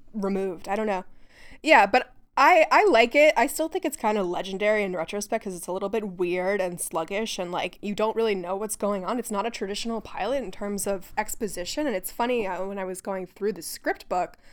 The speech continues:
um, they cut out a lot that would have made it a more normal pilot in terms of explaining, like, what Waystar is, Logan's history.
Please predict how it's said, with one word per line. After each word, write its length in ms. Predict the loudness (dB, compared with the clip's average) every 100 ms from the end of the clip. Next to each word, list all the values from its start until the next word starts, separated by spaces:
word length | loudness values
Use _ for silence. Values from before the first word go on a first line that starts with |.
| -20 _ -4
um, 340 | 0 0 -2 -6 -8
they 140 | -6 -6
cut 260 | -2 -2
out 240 | 2 2 0
a 120 | -6
lot 560 | -6 -4 2 2 2 -6
that 160 | -8 -6
would 100 | -6
have 140 | -8
made 180 | -8 -8
it 100 | -8 -8
a 60 |
more 260 | -8 -6 -6
normal 440 | -6 -8 -8 -8
pilot 520 | -6 -2 0 0 -4
in 80 | -8
terms 280 | -10 -10 -10
of 80 | -14
explaining, 640 | -12 -10 -8 -6 -8 -10
like, 300 | -6 -8 -8 _ -20 -20 -12
what 360 | -4 -4 -2
Waystar 600 | 0 0 0 2 4 2
is, 600 | 2 0 0 2 0 -2
Logan's 400 | -2 -4 -6 -10
history. 880 | -8 -6 -6 0 2 2 2 0 -4